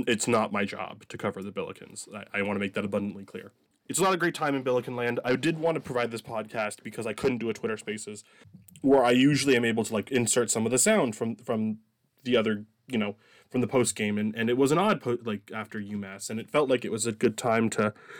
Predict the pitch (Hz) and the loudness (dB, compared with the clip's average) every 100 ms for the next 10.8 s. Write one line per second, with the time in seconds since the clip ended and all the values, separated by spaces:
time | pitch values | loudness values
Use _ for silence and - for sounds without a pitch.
0 | - - 123 117 - 127 117 107 110 107 | -18 0 4 4 4 2 4 2 0 0
1 | 104 104 98 - 104 - 107 101 - 107 | 0 0 -2 -4 -8 -6 -4 -4 -6 -6
2 | 104 107 - 104 101 98 98 95 107 151 | -2 -2 -2 -2 -2 -4 -6 -8 -2 2
3 | 139 135 - _ _ _ _ _ 120 107 | 4 2 -2 _ _ _ _ _ 0 2
4 | 104 101 101 104 - 123 113 107 - 107 | 2 0 -2 -4 -2 4 4 4 4 4
5 | 101 101 101 98 95 98 - - _ _ | 4 2 0 0 0 -4 -6 -18 _ _
6 | - 110 107 104 - - 107 113 110 113 | -6 0 2 2 0 0 4 6 6 4
7 | 107 98 98 110 117 107 120 - 110 101 | 4 2 0 0 0 2 0 0 -2 0
8 | 98 - 113 104 101 98 - _ _ - | 0 0 0 0 0 -2 -8 _ _ 0
9 | 143 196 180 160 143 131 123 117 110 - | 2 6 6 6 6 4 4 4 2 -2
10 | 117 - - 117 113 113 113 | -2 0 0 2 2 0 -4